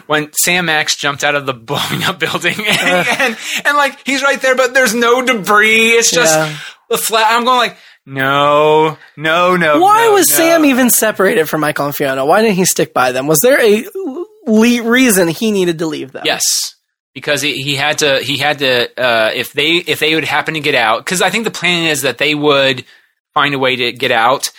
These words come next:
Speaker 2: Mm.
Speaker 1: but the plan was
Speaker 2: Really?
Speaker 1: that
Speaker 2: The plan wasn't to die? It was to find a way out?
Speaker 1: Right.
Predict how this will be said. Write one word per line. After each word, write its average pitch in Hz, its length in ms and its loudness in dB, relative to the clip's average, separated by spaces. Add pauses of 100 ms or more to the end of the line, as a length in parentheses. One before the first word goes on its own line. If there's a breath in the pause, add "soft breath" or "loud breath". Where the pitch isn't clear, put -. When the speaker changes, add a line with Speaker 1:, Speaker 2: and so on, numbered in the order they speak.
(140 loud breath)
Speaker 2:
Mm. 175 280 -8
Speaker 1:
but 143 200 -2
the 143 100 -4
plan 165 340 -4
was 147 160 -2
Speaker 2:
Really? 359 360 2
Speaker 1:
that 349 100 0
Speaker 2:
The 285 100 0
plan 247 280 2
wasn't 240 240 2
to 233 80 2
die? 226 340 4
It 294 200 0
was 226 160 4
to 226 100 -4
find 226 200 2
a 226 40 4
way 226 160 4
out? 254 340 2 (240)
Speaker 1:
Right. 139 420 -2